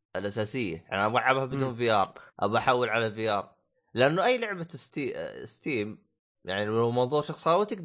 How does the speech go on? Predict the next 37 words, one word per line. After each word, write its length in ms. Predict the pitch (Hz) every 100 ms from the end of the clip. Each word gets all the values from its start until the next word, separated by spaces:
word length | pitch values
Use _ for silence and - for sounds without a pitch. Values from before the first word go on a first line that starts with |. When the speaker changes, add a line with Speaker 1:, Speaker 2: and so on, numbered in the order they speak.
| 160
Speaker 1:
تلعبها 340 | 151 160 127
بالفي 260 | 117 120 135
آر 120 | 113
عادي. 420 | 113 123 - - _ _ _ _
تقريبًا. 500 | - 113 113 82 69 - _ _ -
بس 80 | 110
ما 20 |
Speaker 2:
حتى 120 | 185
Speaker 1:
أدري. 160 | 175 202
Speaker 2:
لعبة 340 | 180 160 147
عبد 180 | 131 123
الله، 220 | 147 127 -
حتى 360 | - 170 - 156
لعبة 280 | 147 127 -
هذا 200 | 139 127
شو 140 | 107 117
يسمونه، 720 | - 120 117 113 113 110 104 - _ - - -
آه، 360 | 135 127 120 117
Super 360 | - 151 143
هوت، 240 | 127 123 - - 202
نفس 220 | 180 139
الشيء، 220 | 120 117
موجودة 440 | 131 143 160 147
نسخة 260 | 151 147 143
عادية 300 | 143 143 180
ونسخة 360 | 175 151 - 113
في 180 | 113 107
ار. 160 | 101 _ _ _ _ 147
آه، 180 | 143 139
غريب. 300 | 156 135 95
Speaker 1:
آه، 200 | 98 95
تقصد 380 | 113 - 110
على 80 | 101
البلايستيشن 340 | 104 104 120 113
فور؟ 280 | 147 175 - _ _ -
Speaker 2:
إيه. 240 | 135 113 - _ _ _ -
Speaker 1:
آه، 420 | 226 240 240 247